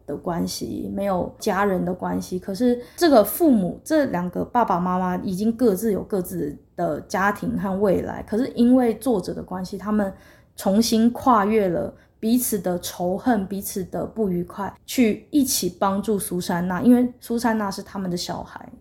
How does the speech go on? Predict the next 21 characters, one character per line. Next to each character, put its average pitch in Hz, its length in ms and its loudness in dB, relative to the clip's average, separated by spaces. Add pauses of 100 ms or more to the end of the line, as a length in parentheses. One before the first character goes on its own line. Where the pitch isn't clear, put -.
(100)
他 226 120 0
们 208 120 2
共 226 200 2
同 185 160 -2
的 190 40 -6
小 180 160 -10
孩， 190 200 -16
他 220 100 -8
们 208 180 -2
觉 175 120 -8
得 - 280 -10 (720)
无 208 120 2
论 285 160 6
如 196 180 2
何， 185 400 -4 (220)
无 233 140 2
论 359 180 6
我 196 140 4
们 175 180 -2
两 175 240 -4
个 - 320 -10